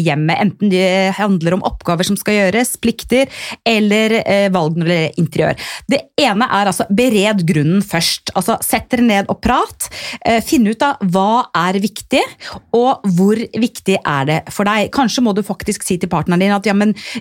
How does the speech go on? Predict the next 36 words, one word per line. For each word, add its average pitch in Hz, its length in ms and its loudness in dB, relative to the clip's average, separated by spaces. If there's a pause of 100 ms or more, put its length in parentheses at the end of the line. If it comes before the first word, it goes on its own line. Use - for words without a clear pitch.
gjør 175 280 2
det 185 120 0
bare 165 240 0
fordi 175 240 -2
jeg, 175 240 -2
jeg 185 160 0
har 156 200 -4
så 139 140 -4
lyst 160 220 -2
til 208 140 0
det, 240 100 -2
og 180 120 0
det 180 240 2
vil 185 120 0
gi 156 160 0
meg 160 280 -2
stor 180 240 -2
glede. 165 340 -2
Jeg 180 80 0
vet 165 140 -4
ikke 175 100 -2
helt 165 80 -8
hvorfor, 170 260 0
men 208 200 0
gled 156 420 0
meg.» 349 380 -2 (340)
Eh, 247 300 4 (340)
og 277 80 0
så - 220 0 (360)
oppfatter 254 360 -2
jeg - 20 -4
at 247 80 -6
du 285 80 2
sier 262 460 2 (260)
til 226 260 2
at 262 140 0